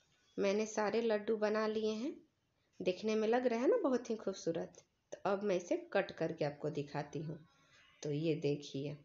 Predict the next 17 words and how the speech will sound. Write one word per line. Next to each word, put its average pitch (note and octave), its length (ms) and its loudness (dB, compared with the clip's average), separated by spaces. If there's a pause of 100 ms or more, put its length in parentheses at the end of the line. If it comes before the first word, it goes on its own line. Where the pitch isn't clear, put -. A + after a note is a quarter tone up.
(720)
देखिए D#3 400 0
अंदर D#3+ 240 4
से E3 160 -6
कितना E3 320 -2
खूबसूरत E3 580 -2
लगता D3 340 -4
है। D#3+ 200 -8 (640)
और D#3+ 160 2
एक D#3+ 220 0
तोड़ F#3 160 2
करके G3+ 360 0
भी G#3 120 -2
दिखा G3+ 360 -2
देती F#3+ 300 -4
हूँ G#3 120 -4
मैं G3+ 180 0
आपको। G#3 380 -6